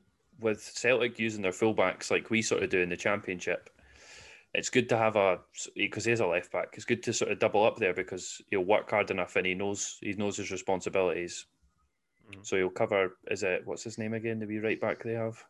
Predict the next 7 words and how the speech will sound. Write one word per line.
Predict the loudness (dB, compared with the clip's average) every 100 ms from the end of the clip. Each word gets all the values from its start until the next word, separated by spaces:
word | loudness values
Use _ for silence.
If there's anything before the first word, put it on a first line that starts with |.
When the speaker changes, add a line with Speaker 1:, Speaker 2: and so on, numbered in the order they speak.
| _ _
Speaker 2:
Frimpong. | -4 0 2 2
Speaker 1:
Frimpong. | 0 -2 -14 _ -2
Yeah, | 0
he'll | 2 2
cover | 4 4 4
him. | 2 -2 -14 -20 -20 -20 -18 -18 -20 -20 -20 _ _ _ _ _ -20 -20 -20 -20 -20 _ -6
Speaker 2:
Aye, | -4